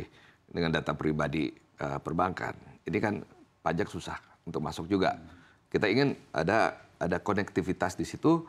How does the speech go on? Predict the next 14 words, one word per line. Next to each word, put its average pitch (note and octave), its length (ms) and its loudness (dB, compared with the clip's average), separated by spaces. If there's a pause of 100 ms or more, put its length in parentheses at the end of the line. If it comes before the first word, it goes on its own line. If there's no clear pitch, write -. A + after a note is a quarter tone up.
(360)
supaya B2 720 4 (640)
pedagang A2 560 4
pasar A#2+ 240 2
modal A2+ 500 4 (380)
itu - 160 2
juga G2+ 240 6
bayar E2 240 0
pajak. G#2+ 360 4 (720)
Banyak G#2+ 360 4 (400)
mereka G2+ 240 2
dapat A2 240 0
untung F#2 400 2 (240)
dari B1 280 -8
kripto, D2+ 640 -2